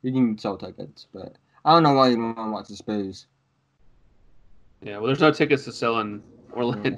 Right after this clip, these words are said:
Speaker 1: No, but
Speaker 2: Bubble.
Speaker 1: more people would watch the Sun-, people would watch the Suns game 'cause of Devin Booker.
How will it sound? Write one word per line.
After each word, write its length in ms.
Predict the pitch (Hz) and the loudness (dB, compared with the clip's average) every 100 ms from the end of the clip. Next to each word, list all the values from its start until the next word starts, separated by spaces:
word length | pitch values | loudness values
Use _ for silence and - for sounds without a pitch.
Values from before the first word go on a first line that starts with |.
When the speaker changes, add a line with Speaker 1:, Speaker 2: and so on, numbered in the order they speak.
| - - - | -8 -12 0
Speaker 1:
No, 100 | 196 | 4
but 20 | 175 | 6
Speaker 2:
Bubble. 80 | 175 | 8
Speaker 1:
more 80 | 208 | 8
people 220 | 208 190 | 8 6
would 160 | 160 151 | 6 6
watch 240 | 147 139 | 4 2
the 80 | 139 | 2
Sun-, 240 | - 139 131 | -2 -2 2
people 240 | 214 220 | 2 6
would 120 | 190 | 8
watch 260 | 156 147 143 | 8 6 2
the 60 | 131 | -4
Suns 260 | 135 131 | -2 -2
game 160 | 127 113 | -2 -6
'cause 100 | 113 | -6
of 80 | 110 | -6
Devin 220 | 113 104 | -6 -4
Booker. 260 | 101 - | -6 -8